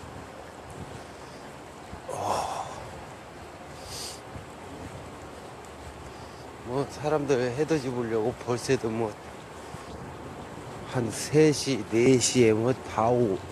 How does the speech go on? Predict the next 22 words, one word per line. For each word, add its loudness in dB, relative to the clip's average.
등산하고 8
막 4
그래서 2
아마 4
거기 2
올라가면 8
막 -4
북적북적 4
될 4
겁니다. 2
뭔 10
사람들이 6
이렇게 4
많나? 8
대한민국 8
사람들 8
전부 8
다, 10
다 8
산에 4
가 4
있어요, -4